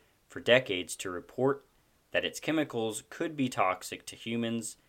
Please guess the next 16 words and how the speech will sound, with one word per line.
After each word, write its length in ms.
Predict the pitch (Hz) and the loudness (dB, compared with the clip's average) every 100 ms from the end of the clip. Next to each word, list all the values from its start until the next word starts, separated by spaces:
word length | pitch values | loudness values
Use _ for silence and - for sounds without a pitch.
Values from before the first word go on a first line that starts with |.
| _ - | _ -4
animals, 440 | 101 104 98 92 - | 2 4 2 -2 -6
and 180 | 87 87 | -8 -8
the 80 | 80 | -8
environment, 640 | 80 117 131 104 98 - _ _ _ _ - | 4 8 8 6 2 -2 _ _ _ _ -8
keeping 520 | - 135 139 139 135 | -2 0 2 4 4
information 840 | 104 107 - 107 95 92 101 92 | 0 -2 -2 0 0 0 -4 -6
from 260 | - 82 82 | -8 -10 -6
regulators 920 | 92 127 135 101 90 87 87 87 - _ | 6 6 6 2 0 -2 -2 -6 -10 _
and 320 | 110 107 110 120 | 2 4 4 0
scientists 920 | - 143 113 87 - 87 - - - _ _ _ _ - | 0 2 2 -2 -6 -6 -6 -14 -18 _ _ _ _ -10
to 140 | - | -10
protect 500 | - 98 - 92 - - | -8 -6 2 2 0 -10
its 240 | 90 - | -12 -10
lucrative 580 | 87 87 - 82 82 80 | -8 -8 -8 -8 -8 -4
revenue 420 | 85 82 82 82 | -2 -2 -4 -10
stream. 500 | - - - 127 - | -10 -8 -6 -6 -6